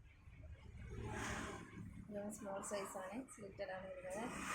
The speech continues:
ഇത് മീഡിയം സൈസാണ്, സ്ലിറ്റഡ് ആണ് വരുന്നത്. നമുക്ക് ഡെയിലി വെയർ ആയിട്ടും ഓഫീ-,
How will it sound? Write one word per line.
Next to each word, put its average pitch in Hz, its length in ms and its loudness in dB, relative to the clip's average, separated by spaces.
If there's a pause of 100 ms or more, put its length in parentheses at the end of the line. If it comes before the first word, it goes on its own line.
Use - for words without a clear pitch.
(4000)
ഇത് 208 80 4 (100)
മീഡിയം 208 320 4 (100)
സൈസാണ്, 196 460 8 (320)
സ്ലിറ്റഡ് 208 460 8
ആണ് 196 160 6
വരുന്നത്. 185 300 2 (120)
നമുക്ക് 226 280 4
ഡെയിലി 220 320 6
വെയർ 233 180 10
ആയിട്ടും 247 220 4 (520)
ഓഫീ-, 220 340 4